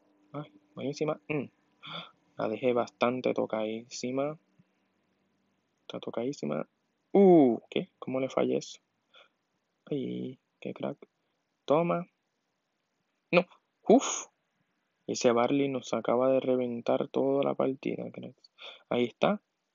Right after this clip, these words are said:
No sabía. No, por favor, Sandy, no vengas para acá. Sandy, no venga para acá. Ah, yo cojo por acá, ¿o no? Si vienes, te voy a pe-, a pegar fuerte. Exacto. No, no, no, quítese.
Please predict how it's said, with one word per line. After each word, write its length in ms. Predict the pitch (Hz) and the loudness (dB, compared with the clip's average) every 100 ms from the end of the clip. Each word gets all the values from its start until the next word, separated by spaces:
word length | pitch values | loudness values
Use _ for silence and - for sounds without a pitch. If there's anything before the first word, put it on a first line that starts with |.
| _ | _
No 140 | - 110 | -6 0
sabía. 460 | 110 113 180 202 _ _ _ _ _ _ _ _ _ _ _ - _ _ | 2 4 4 2 _ _ _ _ _ _ _ _ _ _ _ -20 _ _
No, 160 | 117 - | -6 -4
por 200 | - 120 | -4 0
favor, 320 | 120 120 135 | 2 2 2
Sandy, 320 | 135 139 135 | 0 0 0
no 120 | 131 | 0
vengas 280 | 127 127 127 | 0 0 0
para 200 | - 120 | 2 2
acá. 260 | 117 143 147 | 2 0 -2
Sandy, 320 | - 139 135 | -4 -2 -2
no 100 | 135 | -2
venga 220 | 135 131 | -2 -4
para 200 | 131 131 | -2 -2
acá. 180 | - 135 | -2 -8
Ah, 80 | - 117 | -10 -8
yo 120 | 117 | -6
cojo 200 | 117 120 | -6 -4
por 140 | 123 | -6
acá, 280 | 120 165 175 | -6 -10 -10
¿o 40 | - | -10
no? 160 | 160 _ _ _ - - _ _ _ | -12 _ _ _ -20 -20 _ _ _
Si 180 | - 117 | -4 0
vienes, 260 | 135 139 | 0 0
te 80 | - | 2
voy 140 | 120 120 | 4 4
a 80 | |
pe-, 160 | 117 - - | 2 -4 -8
a 120 | 120 | -4
pegar 320 | 113 120 120 - | -2 -2 -4 -4
fuerte. 400 | 117 127 - _ - | -8 -8 -14 _ -18
Exacto. 560 | - - - - - - - _ _ _ _ _ _ _ _ - | -16 -14 -10 -10 -10 -18 -18 _ _ _ _ _ _ _ _ -10
No, 80 | |
no, 140 | 147 160 | -8 -8
no, 160 | 151 | -10
quítese. 420 | - 139 156 143 | -6 -6 -4 -10